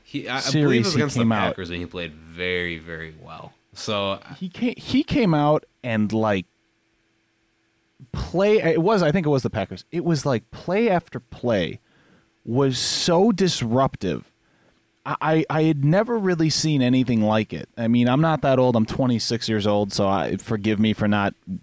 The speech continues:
Speaker 2: watching the eighty-five Bears. But
Speaker 1: <laughs>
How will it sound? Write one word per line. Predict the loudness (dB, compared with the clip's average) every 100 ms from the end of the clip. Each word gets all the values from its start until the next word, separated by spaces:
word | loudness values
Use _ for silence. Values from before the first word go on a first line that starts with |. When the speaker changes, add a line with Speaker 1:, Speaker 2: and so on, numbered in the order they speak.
| -6
Speaker 2:
watching | -4 -2 -2 -2 0
the | 0 0
eighty-five | -2 -2 -2 -4 -4
Bears. | -6 -8 -10 _ _ _ _ _ _ _
But | 0 0 -2 _
Speaker 1:
<laughs> | -10